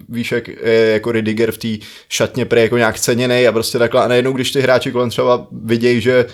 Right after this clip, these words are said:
tenhle ten hráč, který ho oni si tam váží a který je jako bojovník na hřišti, tak říká: „Hm, já, já už jako s tím klubem jako nechci spojovat svoji budoucnost.“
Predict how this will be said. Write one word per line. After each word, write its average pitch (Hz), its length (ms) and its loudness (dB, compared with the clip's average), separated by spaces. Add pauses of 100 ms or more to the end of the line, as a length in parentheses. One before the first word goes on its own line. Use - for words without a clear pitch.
(380)
tenhle 127 260 4
ten 147 180 -2
hráč, 117 300 4
který 127 180 -4
ho 123 60 0
oni 120 100 0
si 131 120 -4
tam 131 160 0
váží 110 380 4
a 123 60 2
který 120 160 -2
je 113 40 4
jako 110 140 -2
bojovník 117 380 0
na 120 100 -2
hřišti, 110 340 -4
tak 120 140 0
říká: 120 380 0 (300)
„Hm, 131 200 -8
já, 131 280 0
já 123 120 4
už 127 180 -2
jako 131 220 -4
s - 100 -6
tím 135 180 -4
klubem 135 260 -4
jako 131 180 -4
nechci 123 280 -8
spojovat 107 320 -2
svoji 110 180 -8
budoucnost.“ 104 580 -6